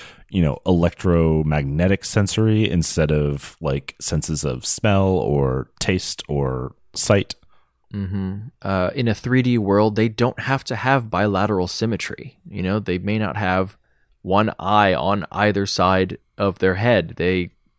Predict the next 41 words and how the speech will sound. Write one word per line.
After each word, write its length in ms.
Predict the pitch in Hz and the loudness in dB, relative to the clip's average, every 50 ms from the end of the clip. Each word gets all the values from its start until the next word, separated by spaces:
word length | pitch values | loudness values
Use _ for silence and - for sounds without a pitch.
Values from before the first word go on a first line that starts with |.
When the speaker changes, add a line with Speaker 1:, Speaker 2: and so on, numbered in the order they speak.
| _ _ _ | _ _ _
Speaker 2:
might 400 | - 98 98 104 110 110 - - 104 | -6 -4 -2 0 -2 -2 -4 -6 -4
not 280 | 107 104 107 - - | -2 -2 -2 -2 -4
have 360 | 104 107 107 110 104 98 - | -2 0 2 2 2 0 -4
two 300 | - - - 160 147 131 | -8 -6 -2 0 0 0
sides. 560 | 117 - - 123 127 135 120 90 85 87 - - | -2 -2 0 2 4 4 6 4 2 -2 -4 -4
They 120 | 104 104 | -4 -2
might 180 | 104 110 104 104 | -2 -2 -4 -2
have 280 | 107 104 101 92 92 | 0 0 0 0 -2
seven. 560 | - - - - 139 113 - 69 - - 113 - _ _ _ _ - | -6 -4 0 2 2 2 0 -4 -8 -12 -16 -18 _ _ _ _ -12
Speaker 1:
Mm-hmm. 240 | 104 87 78 85 78 - _ _ - - - _ _ _ _ _ _ _ _ _ _ _ _ _ _ _ _ _ _ _ _ _ _ _ _ _ _ _ _ _ _ _ _ _ _ _ - | -10 -10 -8 -10 -10 -12 _ _ -20 -20 -20 _ _ _ _ _ _ _ _ _ _ _ _ _ _ _ _ _ _ _ _ _ _ _ _ _ _ _ _ _ _ _ _ _ _ _ -6
Speaker 2:
Uh, 40 | - | 0
under 300 | - 139 147 135 127 117 | 2 2 4 4 4 2
here, 380 | - - 143 113 95 87 80 80 | 4 4 4 6 6 6 4 4
uh, 320 | 85 85 82 78 80 - | 2 2 0 0 -2 -2
all 200 | - - 110 107 | 0 2 2 2
the 80 | 98 - | 2 0
creatures 340 | - 104 95 - 90 80 | -2 -4 -4 -4 -4 -4
are 80 | 87 85 | -4 -4
just, 380 | 78 - 92 82 - - - - | -4 -4 -6 -6 -6 -8 -6 -6
uh, 180 | 73 80 80 | -4 -4 -4
varying 380 | 80 78 92 87 87 87 85 82 | -2 -2 -2 -2 -2 -2 -4 -6
die 240 | - 82 80 87 87 | -4 -4 -4 -4 -6
sizes. 540 | - 78 76 80 82 - - - - - _ _ _ _ _ _ | -6 -8 -8 -10 -10 -12 -14 -14 -14 -14 _ _ _ _ _ _
Speaker 1:
Yeah, 200 | 110 107 92 80 | 0 2 2 4
they're 180 | 76 80 87 92 | 4 2 2 4
all 200 | 92 95 87 82 | 4 4 4 4
heptahedrons. 680 | 90 85 - 80 78 82 85 80 101 104 110 110 - - - | 2 2 0 0 2 2 2 4 4 2 2 0 -4 -8 -16
<laughs> 60 | _ | _
Speaker 2:
Right. 240 | - - 80 78 - - - - - - - | -6 -4 -4 -4 -4 -6 -12 -16 -16 -16 -16
Speaker 1:
It's 140 | 98 - 107 | -8 -2 0
a, 220 | 98 95 - - | 0 2 2 2
it's 160 | 123 - - | 0 0 0
the 80 | - 185 | 0 2
Modron 420 | 170 147 127 110 101 98 90 85 | 2 4 2 2 2 0 -2 -2
Kingdom 360 | - 92 85 85 82 82 85 | -2 0 0 2 2 2 2
is 100 | 82 78 | 2 2
underwater. 600 | 87 82 80 80 78 76 80 82 87 101 101 101 - | 0 0 0 0 0 0 0 0 0 -2 -4 -4 -2
It 140 | - 139 147 | 0 2 4
never 200 | 147 - 143 95 | 4 4 4 4
Speaker 2:
<laughs> 20 | 87 | 2
Speaker 1:
rusts. 580 | 80 82 90 - - - - - - - - | 2 2 2 2 0 -4 -6 -6 -8 -10 -12